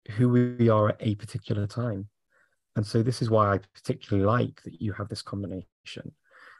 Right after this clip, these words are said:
because I do think that the two marry quite well. And yeah, so, I mean,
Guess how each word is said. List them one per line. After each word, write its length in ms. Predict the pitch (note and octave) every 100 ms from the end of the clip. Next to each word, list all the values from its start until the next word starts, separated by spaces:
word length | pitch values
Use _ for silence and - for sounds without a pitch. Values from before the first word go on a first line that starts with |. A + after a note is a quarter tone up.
| - _
because 300 | G#2+ A2+ G#2+
I 80 |
do 260 | G#2 A#2 C#3+
think 240 | D3+ - -
that 160 | A2
the 80 | G#2
two 520 | G#2 - A2 G#2 G#2+ - _ _ _ _
marry 320 | A#2 G#2+ G#2
quite 300 | G2+ - G2
well. 380 | A2+ A#2 D2+ A#2+ - _ _ _ _ _ _ _ _ _
And 800 | A2+ G#2+ G#2+ G#2+ G#2+ G#2 G#2 - - _ _ -
yeah, 220 | C3+ C3+
so, 340 | - B2 A#2
I 20 | A2+
mean, 380 | A2+ A2 A2